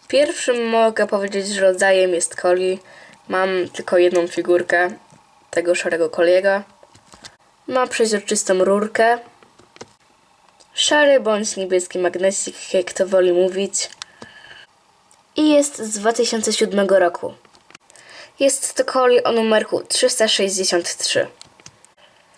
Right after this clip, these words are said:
Jego stan uważam za bardzo dobry. Dostałam go w prezencie na Wielkanoc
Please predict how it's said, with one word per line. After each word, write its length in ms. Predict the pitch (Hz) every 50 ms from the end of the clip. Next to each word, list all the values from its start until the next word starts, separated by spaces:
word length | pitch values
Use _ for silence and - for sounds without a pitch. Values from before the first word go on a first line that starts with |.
| - - - - _ -
Jego 260 | 311 302 277 269 285
stan 340 | 285 - - 285 247 233 226 220 214 - - -
uważam 600 | - - 202 190 202 196 196 190 185 185 185 180
za 260 | 180 - 175 175 170
bardzo 340 | 156 165 170 170 170 170 175
dobry. 360 | 170 170 160 151 151 147 131 - - _ _ _ _ _ _ _ - _ _ _ - - _ _ _ _ _ _ _ _ _ _ _ _ _ _ _ _ - - - - _ - 262 247
Dostałam 580 | 269 269 - - 262 247 233 233 226 233 226
go 160 | 214 214 208 214
w 80 | 214
prezencie 640 | - - 208 202 - 202 202 202 - - 196 180 170
na 140 | 175 190 190
Wielkanoc 720 | 180 185 185 180 - - 180 180 180 175 170 - - -